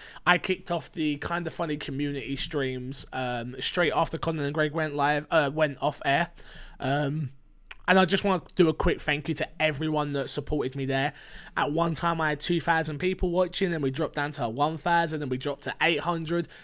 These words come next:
stuck at eight hundred for a while, dropped back down to about four hundred. We just, we had a lot of eyes on us. A lot, a lot of eyes on us, and I just, I'm so appreciative of that. Um, it was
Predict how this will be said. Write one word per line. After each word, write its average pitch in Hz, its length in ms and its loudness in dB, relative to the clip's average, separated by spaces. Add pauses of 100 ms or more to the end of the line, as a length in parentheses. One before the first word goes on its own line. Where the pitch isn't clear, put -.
(120)
stuck - 380 2
at - 80 2
eight 165 160 2
hundred 175 280 0
for - 140 -2
a 180 100 4
while, 185 360 6
dropped 170 260 -2
back 160 220 0
down 170 240 0
to - 100 -8
about 156 340 -2
four 196 400 4
hundred. 190 300 2 (260)
We 226 140 10
just, 226 320 2
we 202 140 0
had 208 160 6
a 190 100 6
lot 180 300 4
of 156 100 2
eyes 120 260 0
on 95 80 -10
us. - 360 -10 (100)
A 117 100 -4
lot, 151 360 2
a 143 60 0
lot 127 260 0
of 113 40 -4
eyes 113 220 -6
on 107 80 -12
us, 110 160 -10
and 113 100 -10
I 131 260 2
just, 127 340 -8 (100)
I'm 156 220 2
so 147 220 0
appreciative 117 680 -6
of 104 140 -14
that. 98 200 -4 (460)
Um, 156 500 4 (1080)
it 196 140 6
was 170 320 4